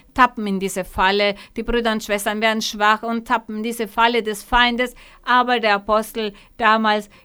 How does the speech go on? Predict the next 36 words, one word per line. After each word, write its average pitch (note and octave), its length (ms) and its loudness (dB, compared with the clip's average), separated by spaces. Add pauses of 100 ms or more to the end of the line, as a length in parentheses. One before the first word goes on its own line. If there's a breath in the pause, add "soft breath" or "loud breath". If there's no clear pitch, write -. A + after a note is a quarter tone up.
sie C4+ 260 -2
wurden C4 400 0
damals G#3 500 -2
verfolgt, A3+ 760 0 (640 soft breath)
denn A#3 120 -2
man A3 180 0
wollte G#3+ 240 2
sie A#3 160 -2
umbringen A#3+ 800 0
oder G#3+ 200 -2
steinigen B3+ 680 2
lassen A3+ 640 -2 (140 loud breath)
oder A3+ 180 -4
ins A#3 180 -4
Gefängnis A#3+ 640 -2
werfen. D3+ 460 -6 (1600)
Und A#3 180 -4
er A#3 100 4
sagt A#3+ 400 0
dann A#3+ 180 2
in A3 220 -4
Vers A3 320 0
zwölf, A3 320 -6
so B3 120 -6
ist A#3 260 -8
nun B3 240 -4
der A#3 160 0
Tod A#3+ 260 -6
mächtig A3+ 500 -4
in G3+ 160 -6
uns, A3+ 600 -6
aber G#3 200 0
das G3+ 220 -2
Leben G3+ 460 -2
in G3 280 -6
euch. F3 380 -2